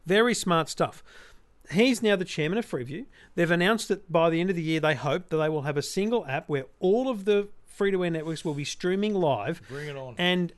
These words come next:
Speaker 1: and the good thing about that is, yes, you can stream Channel seven now and Seven Plus. Yes, you can re-, stream Channel nine now and Nine now.
Speaker 2: It's
Speaker 1: But
Speaker 2: in one app.
Speaker 1: <clears throat> you've got to, you've got to go from app to app to
Speaker 2: Yeah.
Speaker 1: app. This will create a television-like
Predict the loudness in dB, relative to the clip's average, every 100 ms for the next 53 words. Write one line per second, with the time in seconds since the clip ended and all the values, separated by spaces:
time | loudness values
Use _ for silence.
0 | -2 0 2 0 0 0 4 4 4 4
1 | 4 2 -2 0 0 2 -4 -6 -6 -4
2 | -4 -6 -8 -6 -2 -2 -2 -4 -4 -6
3 | -6 -4 -8 -10 -8 -6 -6 0 2 2
4 | -4 -4 -6 -8 -16 -6 -2 -2 -2 -2
5 | 0 0 -2 -2 -2 -2 -4 -6 -10 -14
6 | 4 8 8 6 -12 -16 -14 -14 -14 -12
7 | -8 -6 -2 0 2 2 2 2 4 4
8 | 2 2 0 0 -2 -2 0 -2 -2 -4
9 | -20 -20 -12 2 4 4 0 -2 0 2
10 | 4 2 -2 -4 -2 -2 -2 -2 -2 0
11 | 0 -2 -6